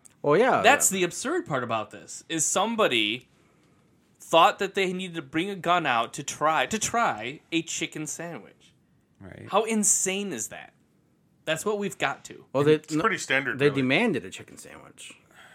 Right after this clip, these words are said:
Speaker 4: Demanded a chicken sandwich.
Speaker 2: Yeah, via gunpoint.
Speaker 4: This is a, this is a situation where someone's gun is too tied to their identity as a person.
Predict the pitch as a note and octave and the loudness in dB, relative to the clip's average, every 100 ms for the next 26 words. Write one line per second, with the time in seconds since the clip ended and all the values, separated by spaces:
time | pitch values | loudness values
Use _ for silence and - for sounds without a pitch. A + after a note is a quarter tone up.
0 | - - _ _ - A2+ B2+ C#3 C#3+ C#3+ | -20 -20 _ _ -14 -10 -2 2 4 2
1 | A2+ D2+ D2 - - A2 - G#3 A#3 C#3+ | -4 -8 -12 -16 -16 -16 -6 0 2 0
2 | B2 A#2+ D3 E3+ C#3+ D#3+ D#3+ A#2+ F#2+ - | -4 0 0 0 0 -4 -4 -8 -10 -8
3 | D3+ G#3+ G3+ F3 F3+ A#3+ - F#3+ F3 D#3 | -6 -4 -2 -2 -2 -2 -6 -4 0 0
4 | D3+ C#3+ - D#3+ C#3+ B2+ B2 C3+ C#3+ C3 | -2 -4 -4 -2 -4 -6 -4 0 0 -2
5 | A#2 - C3+ - B2+ A#2 G#2+ A2 G#2 G#2+ | -8 -12 -8 0 0 0 -4 -4 -4 -6
6 | G#2+ F#2+ F#2+ F#2 - A#2 - | -10 -10 -14 -16 -16 -16 -16